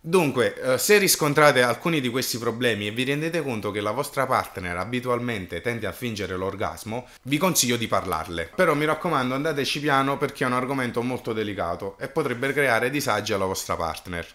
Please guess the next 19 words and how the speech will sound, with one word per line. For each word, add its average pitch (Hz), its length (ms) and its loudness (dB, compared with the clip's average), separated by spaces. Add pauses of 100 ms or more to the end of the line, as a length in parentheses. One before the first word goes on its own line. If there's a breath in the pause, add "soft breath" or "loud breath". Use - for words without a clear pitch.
(320)
Un 123 80 -6
altro 151 260 0
consiglio 110 440 -2
che 95 120 -4
mi 101 140 -4
sento 127 300 -2
di 107 120 -4
darvi, 87 500 -2 (260 loud breath)
eh, 87 300 -8
proprio 131 300 0
per 104 180 -2
evitare 113 760 -2
che 139 240 -6
anch'essa 143 720 -4
possa 101 300 -4
provare 117 400 2
a - 20 -2
fingere 90 460 -6
l'orgasmo, 98 720 -6